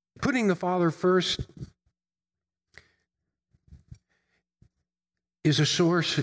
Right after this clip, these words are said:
and expression of spiritual maturity. You're not washed here and there or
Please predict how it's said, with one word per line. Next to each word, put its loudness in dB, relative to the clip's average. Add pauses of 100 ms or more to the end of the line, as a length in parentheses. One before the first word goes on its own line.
and 2
expression 0
of -2
spiritual 0
maturity. 0 (2750)
You're 4
not 2
washed 0
here 2
and 4
there 4
or 0